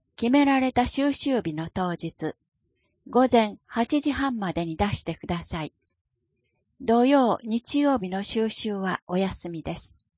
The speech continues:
小型廃家電類を除く全品目が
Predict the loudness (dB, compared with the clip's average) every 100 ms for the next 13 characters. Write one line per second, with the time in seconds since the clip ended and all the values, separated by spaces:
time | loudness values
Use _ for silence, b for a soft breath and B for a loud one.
0 | _ _ _ _ _ _ -4 2 6 6
1 | 6 0 2 0 0 0 4 4 2 0
2 | -2 -2 -2 -2 -2 -2 -4 -4 -6 -6
3 | _ _ _ _ 4 4 4 0 -4 -2
4 | -2 -2 -4 0 0